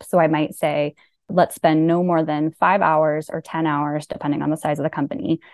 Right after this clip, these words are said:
and really do a deep dive into what you're looking for and how I can help you." And then we'll come up with a plan for the assets that you need.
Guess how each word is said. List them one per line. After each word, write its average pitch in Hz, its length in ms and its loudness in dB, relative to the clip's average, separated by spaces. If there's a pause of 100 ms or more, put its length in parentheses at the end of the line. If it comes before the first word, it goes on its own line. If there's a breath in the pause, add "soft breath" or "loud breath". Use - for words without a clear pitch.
(160 soft breath)
and 175 180 4
really 185 280 8
do 156 440 2
a 165 80 0
deep 151 320 -4
dive 147 300 -2
into 156 240 -2
what 151 260 0
you're 156 200 -2
looking 202 340 0
for 269 320 4
and 156 200 2
how 156 160 0
I - 120 -2
can - 160 -8
help - 280 -6
you." - 160 -4 (400)
And 180 160 6
then 180 160 6
we'll 170 100 4
come 170 200 -2
up 147 120 -2
with 139 120 -4
a 143 60 -4
plan 175 720 2
for 160 340 4
the 151 240 0
assets - 420 0
that - 160 -8
you 156 120 0
need. - 320 -2